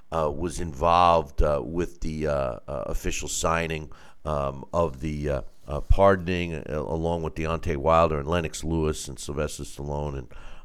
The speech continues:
um, uh, Suleiman, uh, was, were all there in the office. Um, but, uh, but, but she said that the family has had to live in disgrace for generations since then.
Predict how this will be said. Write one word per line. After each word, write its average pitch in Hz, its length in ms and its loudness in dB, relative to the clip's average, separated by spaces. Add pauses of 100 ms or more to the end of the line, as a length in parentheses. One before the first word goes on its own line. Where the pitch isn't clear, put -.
um, 64 460 -6 (520)
uh, 69 120 -6
Suleiman, 80 680 0 (520)
uh, 98 340 6
was, 87 200 0
were 82 300 2
all 78 120 4
there 78 260 2
in 76 100 -4
the 73 100 -4
office. 78 540 -2 (460)
Um, 95 580 4 (160)
but, 107 560 4
uh, 104 400 4 (180)
but, 110 280 8
but - 160 10
she - 100 -4
said 160 280 0
that 113 200 4 (340)
the 110 100 0
family 135 600 4
has 95 340 0
had 104 380 2
to 90 140 4
live 92 300 2
in 80 180 2
disgrace - 1120 0 (380)
for - 140 2
generations 85 960 0
since 95 360 -4
then. 69 340 -8